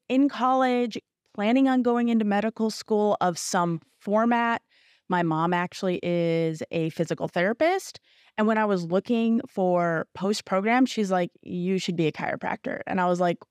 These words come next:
"Why? We've never seen one. We've never gone to one. What makes being a chiropractor special?" And she's like, "Well, you get, you don't have to be an employee.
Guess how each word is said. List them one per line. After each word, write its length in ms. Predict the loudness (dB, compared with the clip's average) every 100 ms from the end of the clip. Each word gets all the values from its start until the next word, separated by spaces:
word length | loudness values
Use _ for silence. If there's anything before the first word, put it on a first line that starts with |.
| _
"Why? 840 | -8 -6 -2 0 0 0 -2 -4 -8 _ _ _
We've 220 | 0 2
never 300 | 0 0 0
seen 400 | -2 -2 0 2
one. 260 | 2 2 0
We've 160 | -2
never 260 | -2 -2 -4
gone 460 | -2 0 2 2
to 100 | 0
one. 540 | 0 0 0 -2 -4 -8 _ _ _ _ -6
What 400 | -2 2 2 2
makes 320 | 2 0 0
being 180 | 0 0
a 80 |
chiropractor 760 | -2 -2 -2 -2 -4 -2 -4 -4
special?" 360 | -2 -2 -2
And 120 | -4 -4
she's 180 | -2
like, 120 | 0 0
"Well, 100 | 0
you 220 | 0 -2
get, 200 | 0 -2 _ _ _
you 200 | -8 -6
don't 380 | 0 2 2 -2
have 400 | -8 -4 -4 -4
to 60 | -4
be 600 | -2 -2 0 -2 -2 -6 _ _ _ _ _ -4
an 260 | 0 2 2
employee. 720 | 0 0 2 2 0 -4